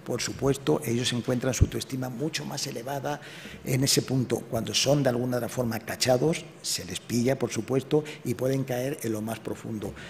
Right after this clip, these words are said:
Pero el tercer punto, y ese sí que es totalmente recurrente, es que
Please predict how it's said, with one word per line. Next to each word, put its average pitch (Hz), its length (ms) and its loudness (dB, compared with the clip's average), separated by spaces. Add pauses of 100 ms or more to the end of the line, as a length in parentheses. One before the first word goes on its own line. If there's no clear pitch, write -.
(120)
Pero 156 160 6
el 143 60 4
tercer 160 320 4
punto, 160 280 4
y 143 80 6
ese 131 180 2
sí 131 140 2
que 131 260 0
es 139 160 -2
totalmente 127 560 -2
recurrente, 131 960 -2
es 135 180 4
que - 380 2